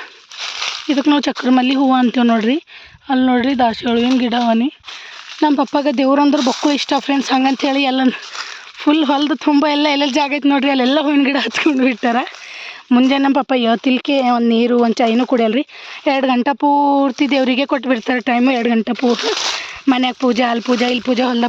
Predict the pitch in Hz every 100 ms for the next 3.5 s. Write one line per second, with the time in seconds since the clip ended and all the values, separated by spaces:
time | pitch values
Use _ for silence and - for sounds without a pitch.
0 | 247 247 240 247 240 240 226 220 262 247
1 | 226 233 226 - 226 269 - - - -
2 | - - _ - - _ _ - - -
3 | - - 254 233 220